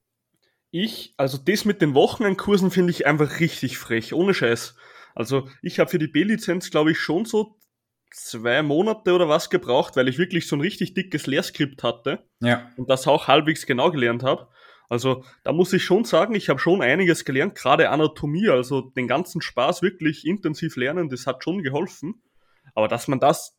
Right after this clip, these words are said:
Speaker 1: da, also wenn jemand einen Wochen-, Wochenendkurs macht und da eine B-Lizenz bekommt, das finde ich richtig frech. Aber
Speaker 2: Ja,
Speaker 1: wirklich.
Speaker 2: das ist, äh, ich, wir haben, wir haben, äh, wir haben letztes Jahr gelacht, weil's, äh,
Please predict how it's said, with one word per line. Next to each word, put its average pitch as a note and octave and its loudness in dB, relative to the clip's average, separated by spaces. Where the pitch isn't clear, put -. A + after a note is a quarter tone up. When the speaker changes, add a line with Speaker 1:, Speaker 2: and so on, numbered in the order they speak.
Speaker 1:
da, B2+ 4
also C3 -2
wenn E3 0
jemand F#3 4
einen C3 -2
Wochen-, A3 0
Wochenendkurs F#3 0
macht - -6
und B2 -6
da D3+ 0
eine G#3+ 0
B-Lizenz G#3 -2
bekommt, C3 -4
das F3 0
finde G3 -2
ich - -10
richtig D3+ -4
frech. - -8
Aber C3+ 2
Speaker 2:
Ja, C#3+ 2
Speaker 1:
wirklich. - -14
Speaker 2:
das - -18
ist, - -12
äh, A2+ 2
ich, A#2 -6
wir B2 2
haben, C3+ -2
wir C3 4
haben, B2+ 2
äh, A2 0
wir A#2 0
haben A#2+ 2
letztes B2+ -2
Jahr A2 -8
gelacht, A2+ -2
weil's, G#2+ -6
äh, G2+ -4